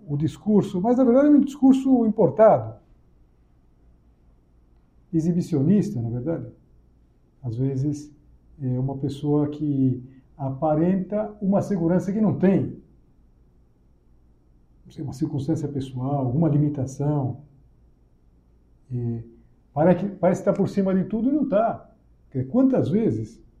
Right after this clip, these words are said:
isso acontece? Aquilo que se costuma dizer uma sensibilidade afetada.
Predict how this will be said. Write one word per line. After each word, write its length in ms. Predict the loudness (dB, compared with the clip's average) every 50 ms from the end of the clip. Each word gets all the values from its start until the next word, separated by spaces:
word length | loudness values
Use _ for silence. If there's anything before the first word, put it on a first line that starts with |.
| -14
isso 160 | -12 -10 -8 -8
acontece? 680 | -6 -4 -6 -4 -4 -4 -4 -4 -6 -10 -16 -20 -20 _ _ _ _ _ _ _ _ _ _ _ _ _ _ _ _ -20
Aquilo 300 | -16 -10 -6 -4 -4 -4
que 160 | -4 -6 -10 -10
se 140 | -10 -10
costuma 340 | -12 -10 -10 -8 -6 -4 -4
dizer 140 | -4 -4 -4
uma 140 | -4 -4 -4
sensibilidade 760 | -4 -2 0 0 0 -2 -4 -4 -4 -2 0 0 0 2 2
afetada. 800 | 0 0 0 -2 -4 -4 -2 -4 -4 -4 -4 -4 -8 -12 -16 -16